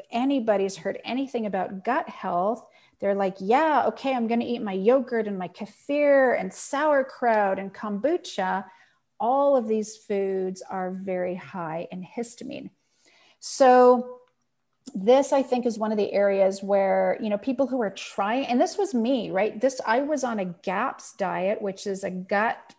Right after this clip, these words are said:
restorative diet. And I actually didn't do the bone broth. I did a meat stock, which is much lower in histamine. But here I was I was going crazy with the fermented foods. I was making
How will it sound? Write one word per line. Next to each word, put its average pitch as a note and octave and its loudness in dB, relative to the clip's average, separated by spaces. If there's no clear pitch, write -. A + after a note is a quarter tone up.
restorative G#3 -2
diet. G#3+ 0
And A#3+ 4
I C4 6
actually F4 0
didn't E4 4
do C#4 0
the A3 2
bone G3+ 0
broth. A3 2
I A#3+ 0
did A3+ 4
a G#3+ 0
meat G3 -4
stock, - -2
which G#3+ -4
is G3+ -8
much G3 -6
lower F#3 0
in F#3 -6
histamine. F#3+ -6
But G#3 -2
here E4+ -4
I G#4 0
was G#3 2
I F#4 -4
was G#4 0
going C#4+ 2
crazy C#4 0
with G#3 -4
the A3+ -6
fermented G#3 -6
foods. E4 0
I G3 0
was G#3 -4
making A3+ 2